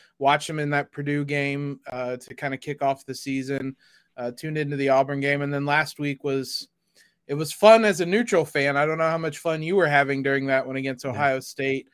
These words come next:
Speaker 1: Um, Sean Clifford is, is kind of been of a, a fascinating person, uh, to watch play quarterback. It's been, uh, he's been there forever,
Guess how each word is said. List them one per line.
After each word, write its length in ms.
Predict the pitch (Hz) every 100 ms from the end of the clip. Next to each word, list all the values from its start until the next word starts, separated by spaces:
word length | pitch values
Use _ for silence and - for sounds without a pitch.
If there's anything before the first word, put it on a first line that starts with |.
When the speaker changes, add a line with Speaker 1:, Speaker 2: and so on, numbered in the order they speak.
| _ _ _ -
Speaker 1:
Um, 500 | 143 143 139 135 - _ _ _ _ _ _ _ 147
Sean 340 | - 208 233
Clifford 400 | 233 196 190 175
is, 140 | 160 156
is 260 | 160 160 147
kind 240 | - 156
of 80 | 156
been 140 | 160
of 100 | 151
a, 400 | 147 143 139 131 - _ _ _ _ _ _ _
a 80 | 139
fascinating 800 | - 165 170 165 180 170 165 156
person, 640 | 165 165 156 156 143 143 - -
uh, 260 | 131 139 139 -
to 120 | 156
watch 400 | 147 147 147 -
play 340 | 151 143 143
quarterback. 640 | 139 156 143 143 143 143
It's 340 | 147 147 147 139
been, 460 | 151 165 156 151 - _ _ _
uh, 380 | - 123 123 120
he's 220 | 123 143 151
been 180 | 208
there 100 | 220
forever, 560 | 190 190 175 147 151